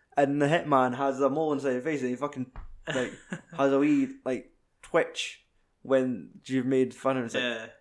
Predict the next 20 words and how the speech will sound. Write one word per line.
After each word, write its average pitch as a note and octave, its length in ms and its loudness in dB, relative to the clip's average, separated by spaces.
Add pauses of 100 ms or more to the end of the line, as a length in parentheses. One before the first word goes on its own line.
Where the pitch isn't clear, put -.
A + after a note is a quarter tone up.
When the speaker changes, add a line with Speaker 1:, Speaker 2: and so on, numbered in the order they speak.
Speaker 1:
"Shit, - 480 0
wait, F#3 260 0
are E3+ 120 2
they A#3 100 6
actually A3+ 240 2
saying G3+ 220 2
this F#3 120 0
is F#3+ 120 -2
the F3+ 80 0
kid E3 200 -2
for C3 80 -6
the C#3 80 0
Waltons C3 400 4
grown D3 300 4
up C3 180 4
and C3 120 -2
he's B2 120 -6
now C3+ 140 2
a D3 40 0
hitman?" F3+ 480 -2